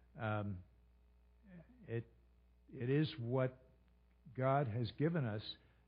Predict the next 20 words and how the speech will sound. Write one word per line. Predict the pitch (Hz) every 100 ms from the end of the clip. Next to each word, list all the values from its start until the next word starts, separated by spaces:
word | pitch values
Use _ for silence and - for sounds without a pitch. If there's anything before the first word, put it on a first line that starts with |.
| _ -
to | 117 117 -
effect, | 113 - 127 127 - - _ -
uh, | 113 104 160 208 _ -
uh, | 117 131 _ 120
uh, | 117 113 117 113 _ 117
an |
effective | 113 - 135 - 117 107 - -
ministry. | 113 143 - - 95 - _ _ _ _ _ _ _ _ _ _ _ - _ - _ -
I | 160
must | 143 117 -
close | 131 117 -
here. | 98 98 - - _ _ _ _ -
Let | 127
me | 135
just, | 117 110 - - - _ _ _ _ _ _ _ _ _ _ - _ _ - _ _ _ _ _ _ _ _ _ - _ _ -
sorry | 117 113
that | 101
I | 104
have | 98
to | 104